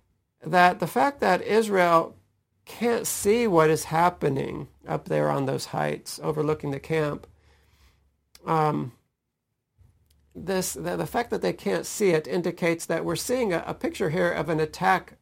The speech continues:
in the spiritual realm. And we know that our battle is chiefly a spiritual one.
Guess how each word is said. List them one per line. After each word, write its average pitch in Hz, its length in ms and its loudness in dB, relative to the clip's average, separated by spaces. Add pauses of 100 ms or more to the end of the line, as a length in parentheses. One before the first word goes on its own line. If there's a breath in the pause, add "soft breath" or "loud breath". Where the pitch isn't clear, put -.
(220)
in 175 180 0
the 175 80 -4
spiritual 233 840 0
realm. 139 480 -4 (680 soft breath)
And 220 160 0
we 220 80 6
know 226 140 6
that 214 160 2
our 185 100 4
battle 175 340 4
is 160 160 -2
chiefly 170 500 -2
a 160 120 -4
spiritual 165 640 0
one. 147 260 -6